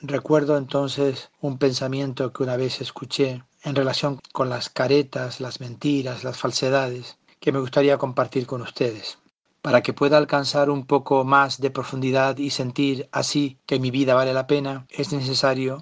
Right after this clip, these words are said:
que reconozca mis falsedades y renuncie a ellas. "La verdad nos hace libres", dice Jesús en el Evangelio de San Juan. Esa verdad incluye la mía, mi realidad, mi identidad,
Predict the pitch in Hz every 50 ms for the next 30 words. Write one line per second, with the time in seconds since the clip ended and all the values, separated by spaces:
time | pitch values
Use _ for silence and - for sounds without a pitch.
0 | _ - - 135 131 135 135 - 131 131 135 127 - - - 143 135 131 131 123
1 | - - 131 127 120 - - 131 127 127 131 127 127 131 127 - - - _ _
2 | - 139 127 123 127 127 127 135 135 127 - - 127 123 120 117 110 107 107 98
3 | - - - - _ _ _ _ _ _ _ _ _ _ _ _ - 135 127 127
4 | 127 120 123 147 156 160 160 156 - - - 135 - - 151 139 - - 139 139
5 | 139 127 120 117 120 120 - - - - _ - 131 127 135 123 - - 143 135
6 | 127 123 - 143 123 - - 139 131 127 127 - - - _ - 151 139 123 127
7 | 123 123 123 - - 135 127 123 123 120 117 117 - - - 123 - - 131 120
8 | - - 120 113 113 120 - _ _ _ _ _ _ _ _ - - - - 143
9 | 135 127 135 127 127 139 139 131 131 127 123 - 147 147 143 139 139 135 139 147
10 | 156 147 127 110 104 - - 143 135 131 131 131 120 120 120 123 135 139 135 127
11 | 113 117 117 120 117 123 123 123 120 - 123 117 127 135 135 131 123 123